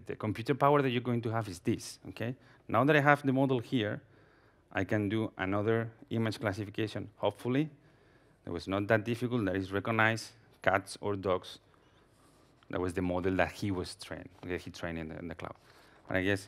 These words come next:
the connection is not working that well. This is really small, and it's basically downloading that, okay? I think you need to trust me on this one. But we have a backup here. We always have a backup that we also have an application that has already the model.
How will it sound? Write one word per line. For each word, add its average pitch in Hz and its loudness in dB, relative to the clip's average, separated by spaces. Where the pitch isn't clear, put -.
the 92 -6
connection 95 -2
is 98 -2
not 95 -2
working 98 0
that 98 2
well. 107 2
This 101 -2
is 117 -4
really 123 2
small, 117 0
and 98 -2
it's 95 -2
basically 98 -4
downloading 87 -2
that, - -14
okay? - -10
I - -20
think 107 -2
you 95 -2
need 95 0
to 95 -6
trust 90 -2
me 87 -4
on 85 -4
this 85 -8
one. 82 -12
But 117 4
we 151 6
have 151 8
a 143 4
backup 123 6
here. 90 -2
We 98 -2
always 107 -2
have 110 2
a 95 0
backup 113 2
that 92 2
we 107 2
also 117 4
have 120 2
an 123 4
application 139 4
that 98 -4
has 104 0
already 98 0
the 92 -2
model. 104 -2